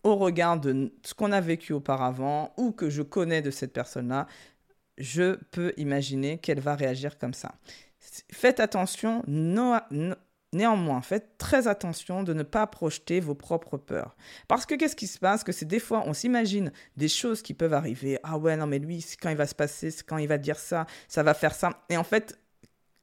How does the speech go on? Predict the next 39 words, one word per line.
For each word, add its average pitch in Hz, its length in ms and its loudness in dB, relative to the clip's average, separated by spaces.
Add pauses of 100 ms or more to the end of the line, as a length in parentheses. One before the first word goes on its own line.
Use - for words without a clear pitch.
(120)
la 151 100 4
plupart 311 360 4
du 170 100 0
temps, 165 300 2
on 165 60 -4
se 165 140 -4
trompe 143 280 -6
parce 131 160 -4
qu'on 156 120 0
ne 151 100 0
connaît 165 280 2
pas 139 300 -2 (260)
forcément, 143 680 0 (340)
euh, 127 200 0
les 143 120 2
gens. 143 320 2 (440)
On 165 80 0
n'est 147 180 2
pas 180 200 8
dans 165 80 4
leur 135 220 0
tête. - 520 0
Donc 127 220 -2
déjà, 156 360 2
acceptez - 500 -2
ça 156 240 4
aussi, 147 320 -2
de 151 80 -4
ne 127 60 0
pas 165 180 4
être 156 80 -2
dans 143 80 0
la 131 100 0
tête 127 180 -4
des 127 140 -2
gens. 139 260 -2 (240)
Mais 123 80 -2
par 139 220 -2
contre, 165 260 -6